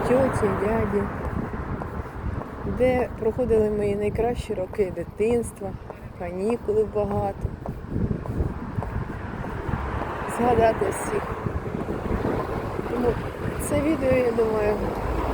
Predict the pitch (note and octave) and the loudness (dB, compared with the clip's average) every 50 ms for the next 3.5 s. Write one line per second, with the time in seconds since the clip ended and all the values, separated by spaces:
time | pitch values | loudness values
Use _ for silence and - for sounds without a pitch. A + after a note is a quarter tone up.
0 | - - - - - - - - - - - - - - - - - - - F4+ | 0 2 2 2 2 2 2 2 2 4 2 2 2 2 2 2 4 4 6 6
1 | F#4 - C4 A3+ A3 A3+ - A3 G3 - G3 G3+ G3 - - G#3 G3+ - - G3 | 6 6 4 4 4 6 6 6 6 6 4 4 4 4 4 4 4 4 2 2
2 | F3+ - - - F#3 G3 - G#3+ G#3 - - A3 G3+ - F#3+ F#3+ F#3 F#3 - - | 0 0 0 0 0 0 0 0 0 0 0 2 2 2 4 2 2 0 -2 0
3 | G3+ F3+ F3 F3+ E3 - - - - F#3 | 0 0 2 0 0 0 0 0 0 -2